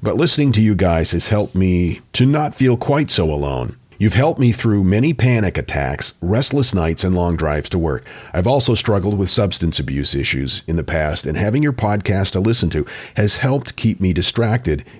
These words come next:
in some of the harder moments of dealing with those issues.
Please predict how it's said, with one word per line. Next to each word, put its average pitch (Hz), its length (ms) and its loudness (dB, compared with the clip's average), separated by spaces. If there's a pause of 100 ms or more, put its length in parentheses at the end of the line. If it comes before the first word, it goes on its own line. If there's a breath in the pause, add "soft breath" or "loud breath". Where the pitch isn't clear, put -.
(120)
in 90 160 2
some 95 180 0
of 92 60 0
the 87 80 0 (100)
harder 85 300 2
moments 87 420 0
of 85 140 -4
dealing 92 400 0
with 64 280 -8
those 85 280 0
issues. 104 420 0